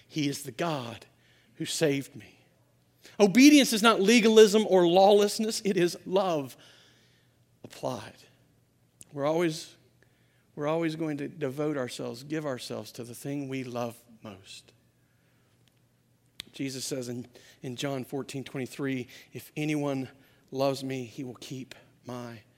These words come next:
word." And we love our possessions, our lives will be given and devoted to making sure we maintain and even increase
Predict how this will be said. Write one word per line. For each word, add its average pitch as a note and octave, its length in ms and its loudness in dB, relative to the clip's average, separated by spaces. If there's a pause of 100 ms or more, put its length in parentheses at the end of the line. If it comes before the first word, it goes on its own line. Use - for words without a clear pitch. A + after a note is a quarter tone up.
(420)
word." A2+ 420 -12 (1600)
And B2 100 -12
we D3+ 80 -4
love D#3+ 220 2
our E3+ 100 6
possessions, E3 640 -2
our C#3+ 140 0
lives D3+ 400 -4
will D3 80 -8
be C#3+ 100 -6
given C#3 480 -4
and C3 100 -10
devoted B2 520 -8 (460)
to B2+ 120 -12
making C3 400 -8
sure A#2+ 420 -8
we A#2 300 -12 (120)
maintain C3+ 800 -10 (320)
and B2 140 -14
even B2+ 260 -8
increase A#2+ 720 -10